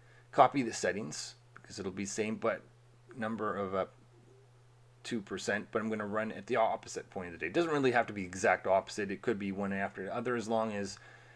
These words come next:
there's a little bit of gap between, just so that the two don't run at the same time. All right, the other thing is that middle bin,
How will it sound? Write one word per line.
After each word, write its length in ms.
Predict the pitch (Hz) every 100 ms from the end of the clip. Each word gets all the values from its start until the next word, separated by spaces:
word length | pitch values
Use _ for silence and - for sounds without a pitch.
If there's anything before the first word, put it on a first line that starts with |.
| - -
there's 240 | 127 110
a 60 | 110
little 240 | 104 101
bit 200 | 95 98
of 160 | 98 95
gap 380 | 139 123 - -
between, 460 | - - 170 170 - - - - - - -
just 340 | 120 127 -
so 100 | 104
that 160 | 87 -
the 80 | 87
two 280 | - 95
don't 240 | 92 90 92
run 260 | 90 92 87
at 80 |
the 100 | 85
same 320 | - 92 87 85
time. 380 | 95 87 76 - - - - - - - - - - - - - - - - - -
All 140 | 87
right, 180 | 87 92
the 140 | 110
other 160 | 143 156
thing 420 | 143 139 139 131
is 200 | 127 113
that 180 | 123 107
middle 260 | 131 156 147
bin, 440 | 113 123 123 113